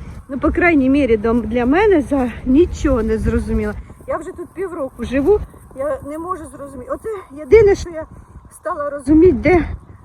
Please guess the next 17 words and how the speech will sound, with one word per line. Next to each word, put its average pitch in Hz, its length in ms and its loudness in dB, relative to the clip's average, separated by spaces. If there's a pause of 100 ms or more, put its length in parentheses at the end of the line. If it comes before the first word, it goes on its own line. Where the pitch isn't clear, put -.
Знаходиться 302 600 -10
аптека. - 520 -10 (720)
Написано 311 460 -12
«фармасі» 294 600 -6
зверху, - 540 -12
ну, 262 60 -14
оце 262 340 -2 (600)
обозначення. 220 880 -2
І, 285 160 -2
і 285 280 0
магазини 269 520 4 (160)
ще, 185 120 -20 (640)
і 254 160 2
ресторанчики. 185 840 -4 (280)
А 226 80 -12
так, 320 240 -2 (640)
е, 226 440 2